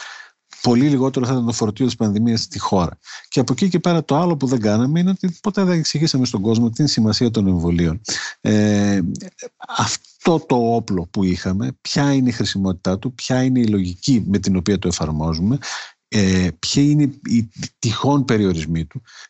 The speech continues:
ποιες είναι οι πιθανές παρενέργειες που μπορεί να εμφανίστηκαν στην πορεία και οι οποίες στην αρχή της, μ, κλείσαμε τα μάτια και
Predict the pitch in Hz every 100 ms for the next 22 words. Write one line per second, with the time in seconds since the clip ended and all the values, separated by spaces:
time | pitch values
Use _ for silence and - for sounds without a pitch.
0 | _ - - 196 - 185 170 156 147 -
1 | _ _ - 185 170 160 170 - 147 127
2 | 131 131 - 123 127 123 120 113 127 -
3 | 113 110 95 95 101 107 - 104 98 92
4 | 117 107 - - 113 98 92 - 107 107
5 | 98 - - 71 67 - - - - 113
6 | 120 107 104 104 104 - 95 101